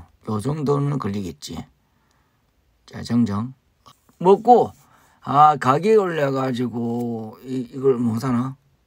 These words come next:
아, 이 가격이 올라가지고 이게 두 주밖에 못 삽니다. 아, 돌아비겠네. 이 돌아비기에서 뭐 해볼라니까 안 되네. 자, 이만 원. 아씨, 삼만 원치 사야 하는데 이만 원치밖에 매수를 못 했습니다.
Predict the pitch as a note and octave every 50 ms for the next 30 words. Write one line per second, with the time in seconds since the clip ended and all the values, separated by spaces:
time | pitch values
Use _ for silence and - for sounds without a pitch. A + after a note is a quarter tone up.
0 | _ _ - - A#2+ C3+ C#3+ C3+ A#2 - A#2+ B2 C#3 D#3+ G3+ G#3 G3+ G#3+ F#3 D#3+
1 | C#3 C3+ C3 B2 B2 B2 A#2 A2+ A#2+ A2 A#2+ B2 C3+ C3 B2+ - - C#3 D3 D3+
2 | A3+ A3+ E3 E3+ C#3 A#2+ A2 G2+ G2 F#2 G#2 G#2 G2+ F#2 E2+ D2 _ _ _ _
3 | _ _ _ _ _ _ _ _ _ _ _ _ _ _ - - G#2+ A#2+ A#2+ A#2+
4 | A#2+ A#2+ A#2+ A#2 A2+ A2+ - G2 G2 A2 A2 A2 B2+ B2 B2 B2 A#2+ A#2 A2+ G2+
5 | F2+ D#2 - - - - - - C#3+ C3 A#2 - B2+ B2+ C#3+ D#3+ D#3 C3+ F#3+ F#3
6 | F#3 F3 D#3 C#3+ C#3+ C#3 C3+ C#3+ C#3 C3 C3+ C#3+ D3+ G#3+ B3+ C4 A#3+ F#3+ D3 A#2+
7 | - - F#2+ G#2+ G#2+ A2+ A2+ G#2+ G2+ - _ _ _ _ _ _ _ _ _ _
8 | _ _ - - G#2+ G2 F#2+ G2+ A2+ A#2 A#2+ B2 B2 B2 A#2+ A#2 A#2 C#3+ - _
9 | _ - - - - - - _ - G#2+ A2 - - - - - - - - -
10 | - - C3 C3+ C3+ A2 F2+ E2+ D2 - - E2+ - F#2 D#2+ D2+ D2 C2+ C#2+ -
11 | - B2 C3+ C#3 D#3 E3+ F#3+ G3 - - - G#2 G2 - - _ _ _ _ _
12 | _ - _ - - G#2+ G#2 - - - - - - - A2+ A#2+ A#2+ A2+ - -
13 | - G2+ G#2+ G#2+ G#2 G2+ G2+ G#2 A2+ A#2 A2 - - - - - -